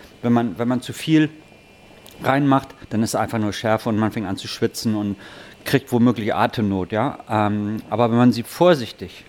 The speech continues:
also es ist eine Chili-Note an mein Gericht rankommt, einsetzt, dann merkt man, das ist nicht nur einfach, einfach scharf, sondern da, da passiert was im Mund. Deswegen arbeiten wir gerne mit diesem Reaper.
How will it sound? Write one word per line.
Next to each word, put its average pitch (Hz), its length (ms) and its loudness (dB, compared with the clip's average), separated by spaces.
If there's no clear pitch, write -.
also 110 140 -8
es 107 80 -10
ist - 40 -4
eine 120 160 0
Chili-Note 139 840 0
an 110 140 -2
mein 107 220 0
Gericht 104 360 -6
rankommt, 95 380 -6
einsetzt, 127 720 -2
dann 110 160 0
merkt 127 260 0
man, 131 140 -2
das 120 140 -4
ist 131 180 -8
nicht 123 140 0
nur 120 280 0
einfach, 127 440 -8
einfach 120 280 -2
scharf, 135 460 -2
sondern 117 280 -4
da, 110 220 0
da 98 100 -6
passiert - 380 -6
was 98 160 -6
im 90 100 -6
Mund. 92 140 -4
Deswegen 107 300 -2
arbeiten 98 360 -2
wir 95 80 -8
gerne 98 220 0
mit 90 140 -4
diesem 95 180 -2
Reaper. 101 300 0